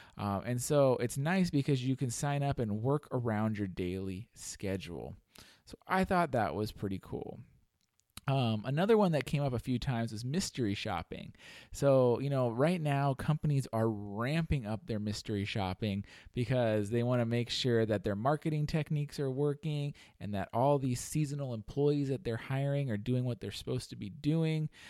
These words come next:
Um, so these companies are hired by big corporations, and they just want regular people like you to go into their stores and use their products, um, so that, you know, they wanna make sure everything's working right.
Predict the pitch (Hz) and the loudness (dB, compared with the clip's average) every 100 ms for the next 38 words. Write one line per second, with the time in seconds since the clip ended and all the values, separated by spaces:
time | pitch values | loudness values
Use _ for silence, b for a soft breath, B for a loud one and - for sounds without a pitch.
0 | B B 123 120 117 123 151 165 220 - | B B -2 0 0 0 -2 0 -2 2
1 | 208 214 180 131 113 - 170 175 139 104 | 2 2 0 4 2 2 -2 0 0 0
2 | 101 95 160 180 143 - 147 127 123 139 | -2 -2 -2 0 -2 -2 -2 0 0 0
3 | 143 117 98 95 104 B B B 123 151 | 0 -2 -2 -4 -6 B B B -2 -2
4 | 294 311 294 165 139 180 214 196 160 190 | -2 -2 -2 0 2 2 2 2 2 -2
5 | 190 165 147 127 131 131 165 247 160 127 | 0 2 2 0 -2 -8 -4 0 2 2
6 | 135 123 131 139 139 151 123 110 - - | 0 0 2 2 0 0 0 0 -2 -4
7 | 180 180 180 180 175 - B B 107 117 | 0 2 2 2 0 -4 B B -8 -4
8 | 117 117 95 - - 170 165 170 170 165 | -4 -4 -6 -6 -6 -2 0 0 0 -2
9 | - - B B B 123 117 107 101 92 | -8 -14 B B B 0 2 2 2 0
10 | 95 95 82 143 139 123 - _ 143 127 | -2 -6 -4 -2 0 0 -2 _ -6 -2
11 | 117 110 147 165 175 175 185 185 156 147 | -2 0 0 0 0 0 0 0 0 0
12 | 170 170 143 208 202 - | 0 -2 -4 -4 -4 -8